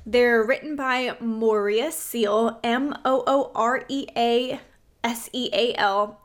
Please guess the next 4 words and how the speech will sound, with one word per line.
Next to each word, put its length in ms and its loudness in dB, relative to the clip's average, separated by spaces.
and 460 -4
there's 180 2
basically 520 -2
fifty-two 800 -6